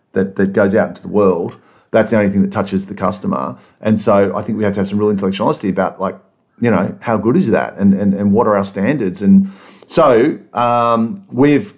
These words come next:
developed our own sort of dial, our own sort of scoring system. And yeah, we, we, we sit down for, for, you know, three or four hours every quarter,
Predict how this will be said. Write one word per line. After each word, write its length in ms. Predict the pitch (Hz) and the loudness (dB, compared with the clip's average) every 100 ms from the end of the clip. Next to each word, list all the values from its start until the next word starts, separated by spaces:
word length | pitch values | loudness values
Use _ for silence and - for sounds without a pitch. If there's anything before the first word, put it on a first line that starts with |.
| _ | _
developed 360 | 107 113 107 110 | 0 2 4 2
our 220 | 101 104 | 2 2
own 260 | 117 147 | 0 -2
sort 160 | 139 139 | -2 -2
of 420 | 120 - - 101 | -2 -8 -20 -4
dial, 380 | 120 120 165 175 | 2 4 4 4
our 200 | 120 107 | 4 2
own 120 | 117 113 | 0 -4
sort 180 | 117 | -8
of 40 | 104 | -8
scoring 280 | - 110 110 | -2 -2 -2
system. 320 | 107 131 123 | -6 -2 0
And 140 | 117 | 0
yeah, 200 | 135 196 | 2 2
we, 180 | 120 120 | 2 -2
we, 200 | 113 120 | -4 -6
we 180 | 98 120 | -6 -6
sit 240 | - 135 | -4 -6
down 320 | 131 113 123 123 | -2 -2 -2 -2
for, 260 | 110 98 98 | -4 -6 -8
for, 320 | - 107 101 98 - | -4 -2 -2 -8 -12
you 100 | - | -4
know, 240 | 104 131 - - - | -2 0 -2 -8 -12
three 160 | - 123 | -2 0
or 60 | |
four 220 | 123 117 113 | 2 0 2
hours 520 | 123 123 117 101 _ _ - | 2 2 0 -6 _ _ -2
every 260 | 131 131 | 0 0
quarter, 480 | - 107 104 127 165 | -2 0 2 2 -2